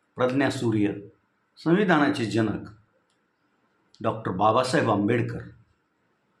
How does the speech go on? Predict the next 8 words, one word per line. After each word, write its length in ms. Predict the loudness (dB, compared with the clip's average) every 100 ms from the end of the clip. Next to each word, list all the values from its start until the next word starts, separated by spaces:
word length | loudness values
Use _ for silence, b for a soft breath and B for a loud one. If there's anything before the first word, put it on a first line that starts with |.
| _ _ _ _ _ _ _ _ _ _ _ _ _ _
यांची 600 | -6 -4 -4 -4 -6 -8 -12
जयंती. 600 | -2 -2 -2 -6 -12 -20 _ _ _ _ _ _ _ _ _ _ _ _ _ _ _ _ _ -10
जयं-, 240 | -8 -6 -4
त्यांच्या 320 | -6 -6 -6
जयंतीनिमित्त 840 | -2 0 0 0 0 -2 -4 -10 -14 -16 -20 _ -4
आपल्यांना 580 | 0 2 4 4 0 -2 -8 -16 -20 _ _ _ _ _ _ -4 0
YouTube 340 | 2 0 -2
चॅनलकडून 680 | -2 -2 -2 -6 -8 -10 -12